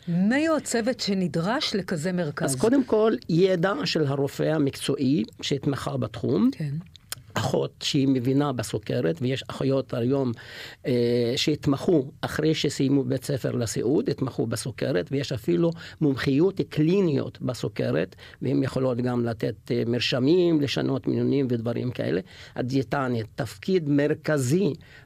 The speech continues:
Speaker 2: בחולה הסוכרתי, בין אם הוא טייפ וואן וגם אם הוא טייפ טו, עובדת סוציאלית, וכולנו שנחיה זמינים לצורך של המטופל שמגיע למרפאה.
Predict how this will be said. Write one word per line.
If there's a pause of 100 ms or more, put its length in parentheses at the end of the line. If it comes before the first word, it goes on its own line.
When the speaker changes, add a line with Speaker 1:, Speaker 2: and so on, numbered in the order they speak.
Speaker 2:
בחולה
הסוכרתי,
בין
אם
הוא
טייפ
וואן
וגם
אם
הוא
טייפ
טו, (400)
עובדת
סוציאלית, (320)
וכולנו
שנחיה (160)
זמינים (400)
לצורך
של
המטופל
שמגיע
למרפאה.